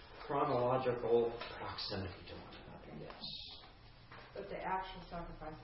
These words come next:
Speaker 2: happened during Jeremiah.
Speaker 1: That's right. What I'm saying is that when Jesus uses this term, it is a term, Gehenna, that is referring to this activity in this specific place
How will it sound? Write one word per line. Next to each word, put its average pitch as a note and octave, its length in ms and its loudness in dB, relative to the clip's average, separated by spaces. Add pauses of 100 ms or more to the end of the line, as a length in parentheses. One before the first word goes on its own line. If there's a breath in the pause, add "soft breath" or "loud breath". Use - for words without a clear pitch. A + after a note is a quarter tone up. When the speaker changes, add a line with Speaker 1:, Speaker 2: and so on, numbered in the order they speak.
Speaker 2:
happened D3+ 340 -6
during D3 240 -6
Jeremiah. - 460 -6 (160)
Speaker 1:
That's - 300 6
right. E2+ 160 0 (880)
What B2 180 12
I'm B2+ 160 8 (100)
saying C#3 440 8
is F#2+ 340 0 (420 loud breath)
that B2 280 4
when A#2+ 300 4 (180)
Jesus D#3 540 6
uses C#3 440 0
this G#2 220 -2 (100)
term, G2 360 -2 (380 loud breath)
it C#3 60 0
is C3+ 460 6
a A2+ 180 6 (160)
term, A#2 540 2 (180)
Gehenna, - 600 4 (300)
that B2 120 8
is A#2 220 6
referring C#3 720 4
to A#2+ 220 0
this - 200 2 (160)
activity A#2 720 0 (200)
in C3+ 200 4
this B2+ 100 2 (260)
specific - 680 -2
place D3 380 4